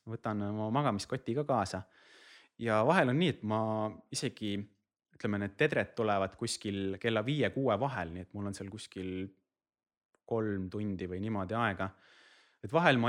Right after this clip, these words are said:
istun võib-olla lihtsalt tund aega, kui on hästi ilus tähistaevas, siis ma lihtsalt istun seal telgi ees ja lihtsalt vahin neid tähti. Vahepeal on langevaid tähti. Ja, ja mingi hetk ma lähen, äh, ma isegi ei saaks öelda, et ma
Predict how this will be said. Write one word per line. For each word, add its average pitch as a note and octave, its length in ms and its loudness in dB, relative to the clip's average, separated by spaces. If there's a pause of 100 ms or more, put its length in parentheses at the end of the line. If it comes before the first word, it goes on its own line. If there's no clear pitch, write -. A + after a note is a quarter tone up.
istun G#2+ 400 2
võib-olla G#2+ 300 0
lihtsalt B2+ 180 -6
tund D3 240 4
aega, G#2+ 160 6
kui A2+ 140 0
on B2 80 6
hästi C#3 260 2
ilus G2+ 240 2
tähistaevas, A2 600 2
siis G#2 100 -12
ma G2+ 80 -6
lihtsalt - 320 -14
istun F#2 320 -8
seal F2+ 220 -6 (100)
telgi G2 300 -4
ees F#2 100 -10
ja G#2 80 -6
lihtsalt A2 220 -6
vahin A2+ 260 -4
neid F2+ 220 -8 (100)
tähti. G2+ 380 -2 (160)
Vahepeal F#2+ 340 -6
on G2+ 80 -4
langevaid G#2+ 460 2
tähti. G2+ 340 -6 (840)
Ja, A2+ 200 6 (580)
ja A#2 100 -2
mingi D#3 240 4
hetk - 200 -2
ma A#2+ 120 0
lähen, C3 360 2 (240)
äh, B2+ 240 0
ma - 800 -10
isegi D3+ 200 4
ei B2 40 2
saaks D#3+ 240 4
öelda, A#2 240 6
et F#2 120 -6
ma G#2 180 -2